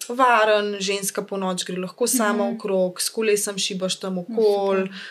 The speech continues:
Speaker 1: um, tako, no, ful luštan, ampak se mi je zgodilo, um, Auroville je bil ustanovljen, mislim, da v šestdesetih, sedemdesetih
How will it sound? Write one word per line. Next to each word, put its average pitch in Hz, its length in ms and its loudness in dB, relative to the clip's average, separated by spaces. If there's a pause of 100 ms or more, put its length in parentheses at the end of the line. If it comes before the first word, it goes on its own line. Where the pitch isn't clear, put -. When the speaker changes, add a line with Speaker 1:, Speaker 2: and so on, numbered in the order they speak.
(160)
Speaker 1:
um, 175 560 -4 (160)
tako, 240 300 0
no, 180 240 0
ful 220 240 -4
luštan, 285 540 -2 (680)
ampak 220 520 2
se - 180 -4
mi 220 80 0
je 214 60 0
zgodilo, 220 560 -4 (800)
um, 190 300 -10
Auroville 240 480 2
je 247 100 0
bil 220 260 0
ustanovljen, 202 880 -4
mislim, 214 220 -6
da 208 80 -2
v 208 40 0
šestdesetih, 208 520 -2
sedemdesetih 202 920 -6